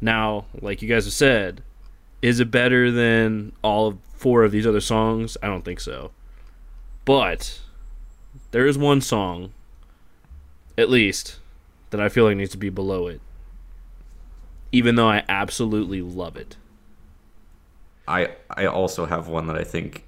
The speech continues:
Speaker 2: I might wanna put below it, but it's gonna be
Speaker 1: Well,
Speaker 2: highly controversial. So, Brennan.
Speaker 1: Possibly, possibly two.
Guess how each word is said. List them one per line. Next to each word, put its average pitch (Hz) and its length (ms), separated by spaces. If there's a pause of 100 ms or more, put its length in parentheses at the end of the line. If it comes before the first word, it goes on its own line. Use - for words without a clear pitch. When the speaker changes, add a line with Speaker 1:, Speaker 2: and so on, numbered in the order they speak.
Speaker 2:
I 85 100
might 82 220
wanna 82 200
put - 240
below 82 260
it, - 280
but - 120
it's - 80
gonna 92 140
be 82 60
Speaker 1:
Well, - 60
Speaker 2:
highly 90 240
controversial. 82 480
So, 87 120
Brennan. 95 300
Speaker 1:
Possibly, 170 640
possibly 131 680
two. 85 420